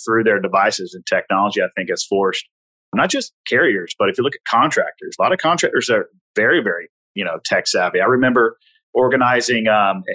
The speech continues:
an H V A C replacement for my mother and getting text notifications about the project manager that was coming out with his profile and his resume. And, and so I think, yes, the new type of homeowner and just how tech focused and, and, and,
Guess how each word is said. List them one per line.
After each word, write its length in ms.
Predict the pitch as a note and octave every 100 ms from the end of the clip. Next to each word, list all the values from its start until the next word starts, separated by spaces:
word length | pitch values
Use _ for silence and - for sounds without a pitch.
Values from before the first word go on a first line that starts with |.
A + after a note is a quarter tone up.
| -
an 120 | A2+
H 200 | A#2+ A2+
V 140 | A#2 A#2
A 60 | A2
C 180 | C#3
replacement 540 | C#3 G#2+ G#2 G2+ - -
for 100 | A2
my 160 | G2+ F#2+
mother 440 | A2 B2 G2+ F#2 _ -
and 400 | G2+ F#2+ F#2+ F#2 - _ _ _ -
getting 300 | B2 A2+ G#2+
text 340 | C3+ D3+ -
notifications 880 | A2+ G2+ G2 - G2 F#2 - F2 E2+
about 360 | G2 F#2+ F#2+ - _ _ -
the 60 |
project 380 | - B2+ B2+ B2
manager 240 | A2 G#2+ F#2+
that 100 | G2
was 120 | - -
coming 220 | F#2+ F#2+
out 220 | F2+ F#2
with 180 | G2+ F#2
his 220 | G#2+ G2 -
profile 420 | A#2+ A#2 F#2 E2
and 60 | F2+
his 140 | F#2 -
resume. 380 | G#2 A2+ G2+ F2
And, 500 | E2 E2+ _ _ G2+
and 80 |
so 540 | - A2 G2+ G2 F#2 -
I 140 | G#2 A#2+
think, 400 | - A2+ G#2+ G2+ -
yes, 440 | - A#2 F#2 - -
the 120 | A2 A2
new 200 | A2+ C3+
type 320 | - A#2 A#2+
of 120 | A2 -
homeowner 500 | A#2 A#2 B2 C3+ D3+ E3+ _
and 120 | G2 F#2+
just 200 | F#2+ -
how 420 | G#2 G#2+ G2 - _ _
tech 240 | - A#2
focused 600 | - A#2 A2 - A2 -
and, 180 | F#2+ F#2
and, 300 | G2 F#2+ F2+ G2
and, 220 | F#2